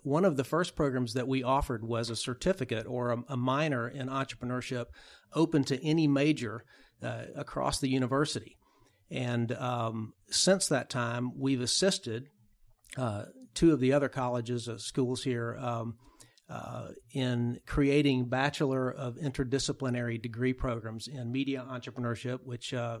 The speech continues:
uh, your other guest, Lexi, is a part of, uh, and social entrepreneurship with the Andrew Young School.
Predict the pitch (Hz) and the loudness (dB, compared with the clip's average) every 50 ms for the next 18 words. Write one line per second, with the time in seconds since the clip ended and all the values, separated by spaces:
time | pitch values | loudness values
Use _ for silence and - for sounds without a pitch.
0 | - 165 131 120 131 139 131 127 120 120 123 117 120 120 117 - - 120 123 123 | -8 -10 -10 -10 -8 -6 -4 -2 -2 -2 -2 -2 -2 -2 -2 -4 -4 -4 -4 -4
1 | - - - 120 117 120 117 120 117 - 127 123 123 127 127 131 127 - - - | -4 -4 -6 -4 -6 -6 -10 -8 -6 -6 -4 -4 -2 -2 -2 -4 -4 -6 -16 -20
2 | - - - - - - 131 135 156 147 147 - - 180 208 196 - 143 127 120 | -20 -20 -20 -20 -10 -10 -6 2 2 2 4 6 6 6 6 6 4 2 2 2
3 | 113 113 - 113 123 113 113 107 - - 120 117 120 - - 170 135 127 120 - | 0 -2 -4 -8 -6 -6 -6 -6 -4 -2 -4 -4 -4 -6 -8 -4 -4 -4 -2 -2
4 | 127 127 127 131 120 127 123 120 131 135 135 127 - - 135 117 107 101 104 | -2 0 0 0 0 0 0 0 0 0 0 -2 -2 -2 -2 -2 -2 -6 -10